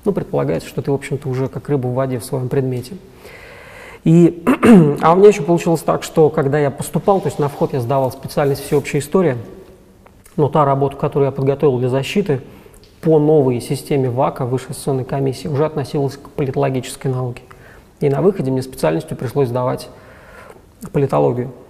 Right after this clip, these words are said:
И там было много книг, которых я, в общем, ну, не видел.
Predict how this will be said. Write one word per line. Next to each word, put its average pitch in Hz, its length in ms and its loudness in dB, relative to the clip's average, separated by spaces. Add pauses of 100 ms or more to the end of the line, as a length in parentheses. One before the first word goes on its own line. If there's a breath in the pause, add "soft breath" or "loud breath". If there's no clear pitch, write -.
(920 loud breath)
И 143 60 -2
там 175 280 4
было 170 160 4
много 170 340 4
книг, 170 360 -2
которых 139 400 -4
я, 131 100 2
в 127 60 -2
общем, 139 300 -4
ну, 131 100 -2
не 127 200 -4
видел. 127 320 -4